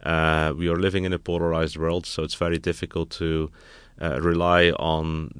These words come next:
you know, longevity of policies, uh, as politicians are taking more and more extreme views. So I think it's gonna be very important to continue to focus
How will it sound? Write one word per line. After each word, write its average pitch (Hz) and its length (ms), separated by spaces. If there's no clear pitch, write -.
you 76 120
know, 80 60
longevity 92 600
of 85 180
policies, 90 640
uh, 82 400
as 80 300
politicians 85 560
are 82 120
taking 82 340
more 82 180
and 82 100
more 80 140
extreme 80 460
views. 82 460
So 98 220
I 95 40
think 123 240
it's 101 120
gonna 104 240
be 98 320
very 90 260
important 85 460
to 92 80
continue 95 420
to - 120
focus 87 520